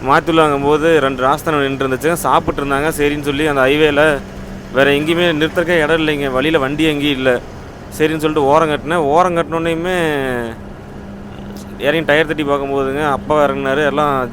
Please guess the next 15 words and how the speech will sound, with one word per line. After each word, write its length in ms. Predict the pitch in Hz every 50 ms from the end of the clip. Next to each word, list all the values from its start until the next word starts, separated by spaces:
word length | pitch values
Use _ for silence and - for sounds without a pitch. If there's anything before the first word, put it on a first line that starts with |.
| 113 139
ஜீப்ல 180 | 165 160 143
வந்தாங்க. 580 | 143 131 127 127 135 135 131 120 117 123 135 - - - - - - - - - - - - -
வந்துட்டு 240 | 120 139 160 170 165
ஏதோ 160 | 160 151 170
கேட்டாங்க. 880 | 160 - 160 165 175 - 170 170 160 156 156 160 165 160 151 143 139 135 131
அங்க 400 | 139 143 139 143 143 139 135 131
அவங்க 220 | 135 135 131 131
ஜீப்ல 320 | - 127 151 190 196 175
வரவுமே 440 | 175 165 156 156 165 170 165 175 180 -
பின்னாடி 120 | 160 165 160
சாப்பிட்டு 460 | 156 - 135 139 165 135 170 151 156
இருந்த 160 | 147 151 139
ராஸ்தானம் 380 | 139 151 143 160 151 147 143 139
வண்டி 180 | 139 139 139
ரெண்டுமே 200 | 143 156 165 185